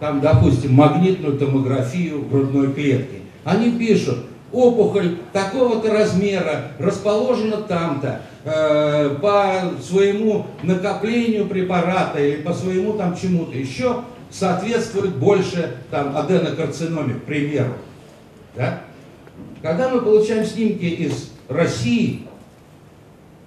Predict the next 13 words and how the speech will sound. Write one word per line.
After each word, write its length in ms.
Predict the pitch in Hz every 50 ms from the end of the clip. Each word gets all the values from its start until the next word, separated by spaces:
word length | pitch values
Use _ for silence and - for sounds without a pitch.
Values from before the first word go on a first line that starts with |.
| - - -
заключение 540 | 147 170 175 202 185 - - 269 262 254 226
такое: 480 | - 180 147 123 127 139 123 120 117 - - - - - - - - - - - - - -
объемное 800 | 160 175 180 185 208 240 285 277 269 254 220 196 196 180 175 175
образование 920 | 175 175 170 151 143 170 170 - 175 240 269 277 277 262 202 139 123 117 - - - - - - - - - - - - - - - - - - - - - - - - - - - - -
нельзя 420 | 143 170 214 190 - - - 254 277 - - 254
исключить. 680 | - - - 247 254 247 240 - - 254 233 - - - - - - - - - - - - - - - - - - - - - - - - - - - - 160
Но, 500 | 190 208 214 202 - - - - - - - -
простите 480 | 170 175 175 - - 247 - - 180
меня, 300 | 180 170 151 127 120 - 139
у 40 | 135
вас 320 | 131 190 196 - - -
в 60 | -
руках 480 | 139 135 - - 202 208 240 240 -